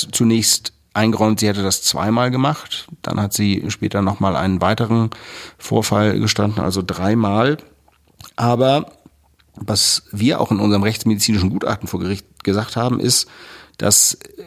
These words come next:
vierzehn verschiedene Keimspezies vorkamen. Also vierzehn gewandelte Keimspektren, jetzt nicht unterschiedliche Keime, sondern gewandelte Keimspektren,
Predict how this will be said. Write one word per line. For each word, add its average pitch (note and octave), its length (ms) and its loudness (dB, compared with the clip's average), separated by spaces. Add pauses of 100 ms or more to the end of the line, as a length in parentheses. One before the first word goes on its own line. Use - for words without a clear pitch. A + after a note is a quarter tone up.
vierzehn D3+ 560 0
verschiedene A#2 500 -2
Keimspezies - 1300 -2 (480)
vorkamen. C2 640 -2
Also F#2 220 -4
vierzehn A#2 600 0 (540)
gewandelte A2 920 4
Keimspektren, G2+ 840 0
jetzt F2 180 -4
nicht G#2 140 0
unterschiedliche G2+ 560 -2
Keime, B2 280 2
sondern G#2 460 2
gewandelte G#2+ 540 2
Keimspektren, G#2+ 960 -2